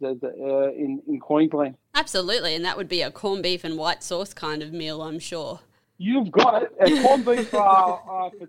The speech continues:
Speaker 1: tea one night, and then corned beef fritters the next
Speaker 2: Yes.
Speaker 1: day for breakfast.
Speaker 2: <laughs> Corned beef fritters, I reckon,
Speaker 1: Yeah.
Speaker 2: is just like, uh, I
Speaker 1: My
Speaker 2: reckon
Speaker 1: favourite.
Speaker 2: Oh, it's beautiful. Absolutely the
Speaker 1: Yeah.
Speaker 2: best part of the corned beef, really, is the fritters at the other end.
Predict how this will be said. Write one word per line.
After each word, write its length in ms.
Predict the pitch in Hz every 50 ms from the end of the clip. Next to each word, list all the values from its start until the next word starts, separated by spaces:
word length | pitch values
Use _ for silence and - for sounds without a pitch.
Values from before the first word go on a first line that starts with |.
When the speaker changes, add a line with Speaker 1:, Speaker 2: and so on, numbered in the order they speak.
| -
Speaker 1:
tea 220 | _ 220 220 208 190
one 220 | 170 190 202 226
night, 280 | 233 240 254 262 240 - _
and 160 | 180 175 185
then 340 | 190 185 180 180 180 175 156 -
corned 240 | - - 220 214 196
beef 160 | 190 190 180 - _ _
fritters 280 | 202 214 196 185 151 - _ -
the 60 | 151
next 140 | 165 185 269
Speaker 2:
Yes. 300 | 320 370 370 359 330 -
Speaker 1:
day 80 | -
for 120 | - - -
breakfast. 380 | - 311 330 330 - - 311 - - 285 277 - -
Speaker 2:
<laughs> 260 | 508 523 480 415 330 -
Corned 200 | - 302 311 294
beef 220 | 339 330 277 -
fritters, 320 | - 240 233 240 240 233 - -
I 120 | 190 190
reckon, 340 | 196 196 202 202 - 214 180
Speaker 1:
Yeah. 160 | 175 190 202
Speaker 2:
is 80 | 185 175
just 220 | 196 190 190 -
like, 320 | 170 175 160 160 165 170 - - - - - - - - - - -
uh, 220 | - 208 180 175 - - - -
I 120 | - -
Speaker 1:
My 140 | 151 156 180
Speaker 2:
reckon 160 | 170 - 240
Speaker 1:
favourite. 380 | 208 180 180 190 160 156 135 - _
Speaker 2:
Oh, 140 | 196 214 202
it's 160 | 190 185 -
beautiful. 560 | - - 180 180 170 - - 175 151 147 170 _ _ _ _ _ _ -
Absolutely 460 | - 202 208 - - 220 208 190 180
the 80 | 175 180
Speaker 1:
Yeah. 60 | 170
Speaker 2:
best 220 | 175 175 160 -
part 220 | - 190 165 160 160
of 80 | 156
the 60 | 151 165
corned 260 | - - 156 156 156
beef, 220 | 151 151 - - _
really, 340 | 165 185 214 262 302 330 330
is 240 | 311 359 - 156 -
the 100 | - -
fritters 360 | - _ 208 214 226 226 190
at 100 | 202 196
the 120 | 190 196
other 220 | 196 185 175 165 160
end. 260 | 160 156 151 156